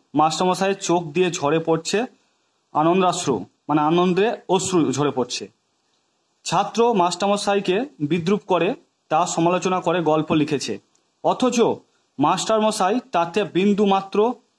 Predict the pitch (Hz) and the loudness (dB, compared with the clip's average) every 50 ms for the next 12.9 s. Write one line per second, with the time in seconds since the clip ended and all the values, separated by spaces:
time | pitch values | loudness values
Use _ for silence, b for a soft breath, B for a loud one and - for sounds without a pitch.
0 | _ _ - - 196 208 175 160 202 214 208 202 180 170 185 196 165 170 170 160 | _ _ -6 -4 -2 -2 0 2 2 2 2 2 2 2 0 0 2 2 2 2
1 | 190 262 - - _ _ _ _ - - - 170 170 170 202 196 190 202 208 202 | 0 0 -4 -10 _ _ _ _ -10 -4 -2 -2 0 0 0 0 0 0 -2 -2
2 | - - 175 180 190 180 175 170 185 170 160 151 151 - 180 180 160 147 156 165 | -2 -2 0 0 0 0 0 -2 -2 -2 -2 -2 -2 -2 -2 0 2 2 2 2
3 | 165 165 - 165 196 240 - _ _ _ _ _ _ _ - 143 147 170 202 226 | 0 0 -2 -4 -4 -6 -8 _ _ _ _ _ _ _ -4 -2 0 2 2 2
4 | 240 233 233 - 190 185 - - 196 196 160 156 165 175 170 214 202 - - 151 | 0 0 -2 -4 -4 -4 -2 0 0 2 2 2 2 0 0 -2 -2 0 0 0
5 | 151 170 196 214 208 202 - 160 165 156 139 143 143 135 - - 127 107 104 - | 2 2 2 0 0 0 0 0 0 0 0 2 0 0 0 -2 -8 -8 -10 -12
6 | _ _ _ _ _ _ _ _ _ _ - - - 220 214 233 254 - 214 185 | _ _ _ _ _ _ _ _ _ _ -10 -4 0 2 2 2 2 2 2 2
7 | 190 214 240 226 208 156 113 107 - _ _ _ _ _ _ - - 160 170 185 | 2 2 2 2 2 0 0 -2 -4 _ _ _ _ _ _ -8 -4 -2 -2 -2
8 | 180 - - 196 196 196 196 190 - - _ _ _ _ - 139 156 175 202 190 | -2 -2 0 0 2 2 0 -2 -6 -14 _ _ _ _ -2 0 0 2 0 -2
9 | - _ - 220 220 226 220 - _ _ _ _ - - - 170 170 175 175 170 | -2 _ 0 2 2 0 -2 -6 _ _ _ _ -8 -4 -2 0 0 0 -2 -4
10 | - - 180 180 175 175 170 165 151 156 156 - - - 165 156 151 160 156 151 | -4 -2 0 2 2 2 2 2 0 0 -2 -4 -4 -4 -4 0 0 0 0 0
11 | 151 b b b b b _ 123 135 151 170 180 170 175 185 165 - 151 147 - | -2 b b b b b _ -4 0 2 2 2 0 0 -2 -2 -2 -2 -2 0
12 | 190 190 190 175 - 180 170 165 147 143 151 147 147 147 131 113 95 | 0 0 0 0 -2 -4 -2 0 0 0 2 0 0 0 0 -2 -2